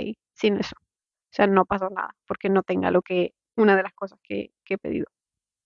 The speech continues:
Pero las cosas que he pedido, que se han dado, han sido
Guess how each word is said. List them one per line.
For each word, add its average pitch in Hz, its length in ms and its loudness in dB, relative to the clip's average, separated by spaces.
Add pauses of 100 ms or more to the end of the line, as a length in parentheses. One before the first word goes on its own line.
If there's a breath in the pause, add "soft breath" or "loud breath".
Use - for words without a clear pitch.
(720 loud breath)
Pero 208 200 6
las 196 140 0
cosas 208 260 -6
que - 100 -4
he 220 40 -2
pedido, 240 460 2 (760)
que 208 120 2
se 214 100 0
han 202 120 2
dado, 233 300 4 (580 soft breath)
han 453 120 0
sido 220 420 4